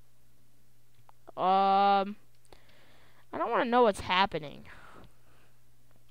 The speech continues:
Uh, what was that?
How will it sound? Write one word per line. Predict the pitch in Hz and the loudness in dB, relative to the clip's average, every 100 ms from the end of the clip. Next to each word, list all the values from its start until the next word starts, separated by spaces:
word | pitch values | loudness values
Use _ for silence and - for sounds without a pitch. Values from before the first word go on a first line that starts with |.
| - - - - - - - - - - - - - - - - - - - - - | -18 -18 -18 -18 -18 -18 -18 -18 -18 -18 -18 -18 -18 -18 -18 -18 -18 -18 -18 -18 -2
Uh, | 220 214 202 202 196 190 - | 2 4 4 6 6 4 2
what | 170 151 165 156 180 - | -8 -12 -12 -4 -4 -4
was | - - - | -10 -18 -14
that? | 165 165 - - - | -14 -12 -10 -8 -8